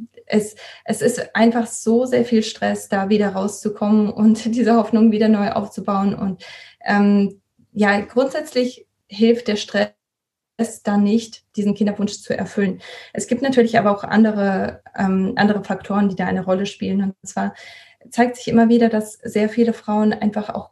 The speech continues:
gar nicht wissen, was mit ihrem Zyklus los ist, wann eigentlich der Eisprung einsetzt. Und ohne, ohne zu wissen, wann der Eisprung da ist,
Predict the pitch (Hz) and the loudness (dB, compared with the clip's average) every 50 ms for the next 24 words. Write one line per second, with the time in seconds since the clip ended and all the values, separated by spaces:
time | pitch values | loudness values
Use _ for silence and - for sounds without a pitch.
0 | _ - 208 202 208 220 254 254 254 - - 233 240 - - 233 233 233 233 240 | _ -8 -4 -2 0 2 2 0 0 0 0 0 0 2 2 4 4 4 2 0
1 | - _ _ _ _ _ _ _ _ - - 220 - 208 214 220 - - - 220 | -8 _ _ _ _ _ _ _ _ -20 -12 -6 -4 -2 -2 -4 -4 -4 -2 0
2 | 220 220 - 220 208 214 214 214 - 220 - - 208 202 - - - 202 214 226 | 0 0 0 -2 0 0 0 0 0 -6 -6 -6 -8 -8 -8 -6 -2 0 0 0
3 | 226 - - 214 214 208 - - 208 202 202 214 240 262 254 233 226 233 233 233 | 0 -2 -4 -6 -6 -6 -8 -10 -8 -4 0 0 0 0 2 2 4 4 4 4
4 | 226 233 214 214 - - _ _ - 196 190 190 - - - 202 208 - - - | 4 2 -2 -4 -6 -16 _ _ -8 -8 -6 -8 -8 -6 -4 -4 -4 -4 -6 -6
5 | - 208 202 - - 202 214 226 - 269 277 269 - - - 208 196 - - - | -6 -6 -6 -4 -2 0 2 2 2 0 -4 -6 -8 -8 -6 -6 -6 -6 -10 -20
6 | - - - _ - - 269 262 254 254 247 233 - - - - - - 240 254 | -20 -20 -20 _ -2 2 4 4 4 4 4 2 2 0 -4 -8 -2 0 2 2
7 | 254 247 - - 214 240 233 233 233 220 214 214 208 208 208 - - 220 233 233 | 2 0 -2 -2 -2 -2 0 2 2 2 2 2 2 0 -2 0 2 2 2 0
8 | - - - 202 202 196 202 190 185 190 - - - 220 214 - - - | 0 -4 -2 0 0 0 0 -2 -2 -2 -2 0 0 0 -2 -2 -6 -12